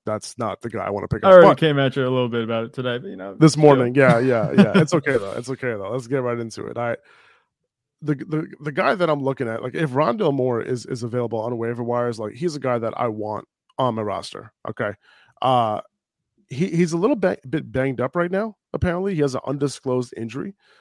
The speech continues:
Speaker 1: Uh,
Speaker 2: Mm-hmm.
Speaker 1: but, you know, Cliff Kingsbury said that, you know, he might be good to go. Uh, you know, he did practice on Monday, okay, which is a good sign. We probably won't get that full extent, you know, of the injury until the practice report on Wednesday.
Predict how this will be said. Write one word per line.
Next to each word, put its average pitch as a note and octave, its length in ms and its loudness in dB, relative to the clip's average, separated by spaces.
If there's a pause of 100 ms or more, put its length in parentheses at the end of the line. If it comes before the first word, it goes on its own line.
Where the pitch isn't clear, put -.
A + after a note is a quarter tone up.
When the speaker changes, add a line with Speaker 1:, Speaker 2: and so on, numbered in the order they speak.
(180)
Speaker 1:
Uh, B2+ 320 4
Speaker 2:
Mm-hmm. A#2 100 -4
Speaker 1:
but, D3 260 -2
you D#3 100 -4
know, C#3 140 0
Cliff F#3+ 220 -4
Kingsbury D3+ 520 0
said B2+ 340 -2
that, A#2+ 300 0
you C3+ 60 -6
know, A#2 80 -6
he B2 100 -6
might C3+ 200 0
be C3 80 -10
good A#2+ 200 -4
to G#2+ 80 -18
go. G2 200 -8 (460)
Uh, A2+ 360 -2 (140)
you D3 80 -6
know, B2 80 -4
he B2 140 -6
did D3+ 260 -2
practice C#3+ 460 -2
on B2 160 -4
Monday, A#2+ 420 -4 (380)
okay, A#2 120 -6
which A#2+ 200 -6
is A2+ 80 -10
a A#2 60 -12
good A2+ 180 -8
sign. A2+ 240 -6
We B2 80 -6
probably C#3+ 420 0
won't B2 300 -4
get A#2+ 160 -10
that B2 200 -4
full B2 300 -6
extent, B2 420 -8 (380)
you C3 120 0
know, A#2+ 100 0
of C3 180 -2
the B2+ 140 0
injury B2 260 -2
until A#2+ 220 -6
the A#2+ 60 -8
practice A#2 400 -6
report B2 340 -4
on A2+ 160 -6
Wednesday. A#2+ 360 -6